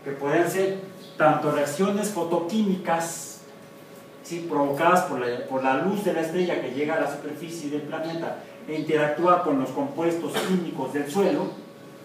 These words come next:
produciendo compuestos químicos como metano a través de reacciones correspondientes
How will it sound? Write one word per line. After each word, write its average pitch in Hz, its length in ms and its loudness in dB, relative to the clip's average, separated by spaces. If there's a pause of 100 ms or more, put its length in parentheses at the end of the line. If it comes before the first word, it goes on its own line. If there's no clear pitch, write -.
(540)
produciendo 170 600 4
compuestos 160 600 0
químicos 165 520 -2
como - 280 -6
metano - 480 0 (380)
a 117 80 -8
través 135 360 -2
de 127 80 -4
reacciones 123 600 -8
correspondientes 160 840 -4